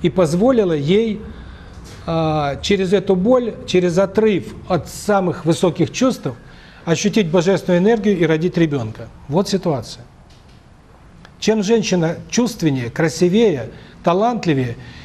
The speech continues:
тем больше у неё масштаб её ценностей, и тем тяжелее принять унижение своей красоты. А Сара была очень красивой. Унижение своих перспектив на будущее, унижение благополучия. Поэтому чем красивее женщина, тем мало, меньше шансов у неё иметь детей.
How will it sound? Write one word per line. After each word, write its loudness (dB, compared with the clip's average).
тем 0
больше 2
у 2
неё 2
масштаб 0
её 2
ценностей, 0
и 0
тем 2
тяжелее 2
принять 0
унижение 2
своей 0
красоты. -2
А 2
Сара 0
была 0
очень 0
красивой. 0
Унижение 2
своих 2
перспектив 0
на 4
будущее, 0
унижение 4
благополучия. 0
Поэтому -2
чем 2
красивее 2
женщина, 2
тем 0
мало, 2
меньше 0
шансов 0
у 2
неё 2
иметь 2
детей. -2